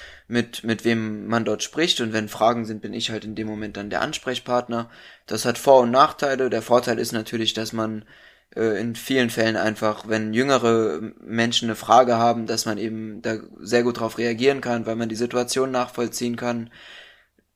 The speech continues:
Ein Nachteil ist gewisserweise, dass man, in gewisser Weise, dass man, äh, sel-, selten ernst genommen wird, wenn, wenn beispielsweise Probleme auftreten. Aber auch das kriegt man, äh, kriegt man gut gehandelt und auch dazu muss man in der Lage sein, damit umzugehen,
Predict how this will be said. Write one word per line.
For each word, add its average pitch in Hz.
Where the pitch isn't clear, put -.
Ein 135
Nachteil 131
ist 120
gewisserweise, 120
dass 117
man, 110
in 107
gewisser 113
Weise, 113
dass 113
man, 110
äh, 104
sel-, 107
selten 123
ernst 135
genommen 131
wird, 127
wenn, 117
wenn 113
beispielsweise 113
Probleme 160
auftreten. 135
Aber 117
auch 107
das 113
kriegt -
man, 110
äh, 107
kriegt -
man 113
gut 120
gehandelt 113
und 104
auch 101
dazu 110
muss 117
man 110
in 110
der 110
Lage 127
sein, 117
damit 110
umzugehen, 117